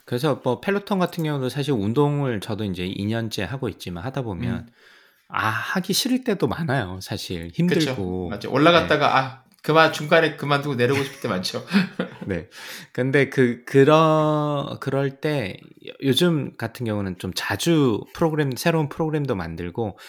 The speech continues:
Speaker 1: 자주 이메일을 보내주더라고요. 그래서 그 이메일을 보면 '아, 맞다. 다시 한번 타봐야지.'라는 생각이 들기도 하니까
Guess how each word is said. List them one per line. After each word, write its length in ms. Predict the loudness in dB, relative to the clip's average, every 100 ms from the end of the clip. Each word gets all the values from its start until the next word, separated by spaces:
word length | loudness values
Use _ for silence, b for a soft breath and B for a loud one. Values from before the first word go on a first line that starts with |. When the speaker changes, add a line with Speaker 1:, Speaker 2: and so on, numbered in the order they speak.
| B
Speaker 1:
자주 300 | -6 2 4
이메일을 540 | 4 2 2 2 2 0
보내주더라고요. 720 | -2 -4 -4 -8 -8 -8 -8
그래서 200 | -10 -10 -10
그 220 | -6 -4
이메일을 420 | -4 -4 -4 -4
보면 300 | -6 -8 -8 -10 B B B
'아, 220 | -8 -8
맞다. 480 | -8 -14 _ -10 -10
다시 260 | -10 -12 -10
한번 460 | -8 -8 -8 -10 -16 -12
타봐야지.'라는 1160 | -6 -4 -4 -6 -10 -6 -4 -2 -2 -2 -4
생각이 480 | -4 -4 -2 -4 -6
들기도 420 | -8 -6 -4 -4
하니까 560 | -4 -6 -6 -8 -8